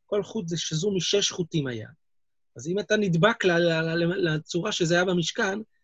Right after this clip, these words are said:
אז גם פה תגיד, "אף כאן, שזורין וחותן כפול שישה". גם פה תאמר, שדווקא ב-, בצורה כזאת, זה נטמע באוהל, כשזה שזור, ובחוט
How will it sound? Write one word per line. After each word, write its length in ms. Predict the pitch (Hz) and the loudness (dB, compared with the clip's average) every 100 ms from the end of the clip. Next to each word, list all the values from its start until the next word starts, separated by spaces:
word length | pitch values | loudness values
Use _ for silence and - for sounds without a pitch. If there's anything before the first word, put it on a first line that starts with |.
| _ 160 | _ -2
אז 60 | |
גם 120 | 175 | -2
פה 100 | 175 320 | -2 -6
תגיד, 260 | 285 123 117 _ _ - | -6 -8 -10 _ _ -12
"אף 120 | 160 - | -8 4
כאן, 360 | 240 202 196 254 _ _ _ _ _ _ - | 6 8 6 0 _ _ _ _ _ _ -10
שזורין 580 | - 156 185 233 220 180 | 0 4 4 4 2 0
וחותן 380 | 175 165 185 | 0 -2 -2
כפול 240 | 180 160 180 | -2 -4 -4
שישה". 340 | 190 170 226 226 _ _ _ _ _ _ - | -2 -2 -2 -6 _ _ _ _ _ _ -6
גם 100 | 160 | -2
פה 160 | 208 208 | 0 2
תאמר, 340 | 190 220 196 214 _ _ - | 2 2 0 -4 _ _ -10
שדווקא 300 | 151 165 - | -6 -4 -2
ב-, 300 | 160 156 151 | 0 2 2
בצורה 340 | 151 - 160 170 | -2 -4 -6 -4
כזאת, 340 | 180 170 254 170 160 - _ _ - | -2 -2 -2 -4 -4 -6 _ _ -6
זה 240 | 139 147 | 0 0
נטמע 300 | 147 143 180 | 0 -2 -2
באוהל, 280 | 175 208 196 | 0 2 0
כשזה 200 | - 143 | -4 -6
שזור, 600 | - 135 135 180 285 359 - _ _ 147 | -4 -4 2 4 4 2 -4 _ _ -2
ובחוט 1000 | 170 185 185 180 180 170 180 160 220 | 0 4 6 6 6 4 0 -4 -6